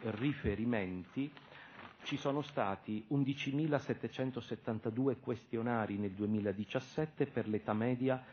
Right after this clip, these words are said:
di dodici anni. Il trentatré per cento al termine del nostro intervento ha dichiarato: "Cammino in strada e ascolto la musica con le cuffie", il diciotto per cento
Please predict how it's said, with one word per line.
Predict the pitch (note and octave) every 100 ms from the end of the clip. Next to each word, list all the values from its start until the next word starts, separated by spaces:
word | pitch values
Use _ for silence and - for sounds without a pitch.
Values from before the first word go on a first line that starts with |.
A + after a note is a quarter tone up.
| - -
di | G#2 F#2
dodici | A2+ G#2+ G#2+ G2+
anni. | F2 E2+ F#2 G2 - - - -
Il | C#3 -
trentatré | D#3+ F3+ D#3 B2 B2+
per | B2+ A2 F#2+
cento | - G2 E2+ F2+ G2 E2+
al | - A2 G#2
termine | - D3 B2 A2 G2+
del | F#2+
nostro | G2+ A2+ - F#2+
intervento | G2 - B2 A2 F2 F2 - - - - - - - - - -
ha | - B2+
dichiarato: | A2 C3+ C3 A#2 F#2+ - G#2
"Cammino | B2 B2+ C#3+ B2
in |
strada | A2+ G2+ F#2 F2 F#2 G2 -
e | A#2
ascolto | A2 C3+ A#2+ A#2
la | A#2
musica | B2 C3+ B2 A2
con | - G#2
le | G2+
cuffie", | G2+ F#2+ - -
il | F#2
diciotto | F#2 G#2 C3 B2 A2+
per | - C#3
cento | - G#2 F#2 F2 F2+ G2